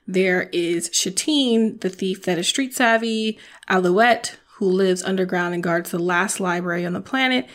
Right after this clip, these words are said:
and Marcellus, an officer who is beginning to doubt the government he works for.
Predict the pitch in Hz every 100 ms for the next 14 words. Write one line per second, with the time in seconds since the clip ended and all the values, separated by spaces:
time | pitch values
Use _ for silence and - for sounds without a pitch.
0 | - - _ 190 185 170 185 - 285 269
1 | 254 - _ 202 226 254 233 - 208 208
2 | 208 196 190 214 262 262 220 180 - 190
3 | 175 180 156 196 208 269 277 - 262 -